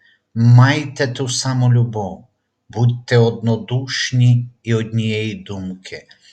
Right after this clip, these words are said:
Не робіть нічого з суперечки чи для марної слави, але, вважаючи в покорі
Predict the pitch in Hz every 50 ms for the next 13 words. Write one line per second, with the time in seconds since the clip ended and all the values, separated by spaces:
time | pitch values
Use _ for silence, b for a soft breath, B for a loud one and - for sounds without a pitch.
0 | b b b _ - 113 123 123 123 123 120 123 165 165 - - 135 135 127 123
1 | - - - - 139 131 123 127 123 - - - - - 117 120 - 117 113 120
2 | 127 135 120 120 - - - - - 120 117 120 120 B B B B B B B
3 | - - - - 123 120 113 110 117 110 113 113 113 110 107 107 117 120 120 117
4 | 107 101 - - - 107 101 98 92 80 78 80 76 - _ _ B B B B
5 | B B B B B - 135 120 120 120 120 123 123 123 117 98 98 107 117 120
6 | 117 - - - 127 139 160 160 147 135 127 - - 143 131 123 - 139 135 135
7 | - 139 127 120 113 101 90 85 -